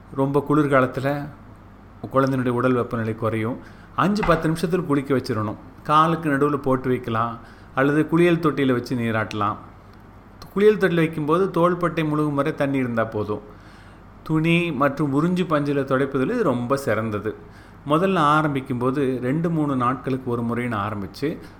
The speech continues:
அப்புறம் தினம் குளிக்க வச்சு, பிறகு தலை, உடல், கைகளை எல்லாம் துணியால ஒத்தி எடுக்கணும். நல்ல துவைச்ச துணி,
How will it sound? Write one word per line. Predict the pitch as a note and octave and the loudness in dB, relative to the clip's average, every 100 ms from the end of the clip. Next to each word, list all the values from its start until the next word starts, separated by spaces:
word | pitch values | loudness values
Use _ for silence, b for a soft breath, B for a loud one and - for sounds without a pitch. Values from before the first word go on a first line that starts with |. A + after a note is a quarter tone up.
| B | B
அப்புறம் | D#3+ G#3 E3 | -2 0 2
தினம் | D3 D3+ F3 F#3 | 4 4 4 2
குளிக்க | D3+ C#3+ C#3 | 0 -2 0
வச்சு, | B2+ A#2+ C3+ C#3+ D#3+ B B B - - | -2 0 -2 -2 -4 B B B -18 -4
பிறகு | E3+ E3 - D3+ G3+ - | 2 2 2 -2 -2 -6
தலை, | - C3 C3+ D3 | 0 4 4 4
உடல், | C3 C3 C#3+ C3+ | 2 4 4 2
கைகளை | B2 B2 A#2+ A2+ | 0 0 0 0
எல்லாம் | A2+ B2+ | -2 -4
துணியால | B2+ A#2 B2 A#2 A2 | -4 -2 -2 -2 -2
ஒத்தி | A2+ A#2+ C#3+ A#2 | -4 -2 0 0
எடுக்கணும். | G2 F#2 G2+ - B B B B - - - | 0 -6 -8 -10 B B B B -20 -12 0
நல்ல | E3 G#3+ G3 | 0 2 2
துவைச்ச | E3 F#3 G#3+ | 2 2 2
துணி, | - D3+ C3+ | 0 0 -2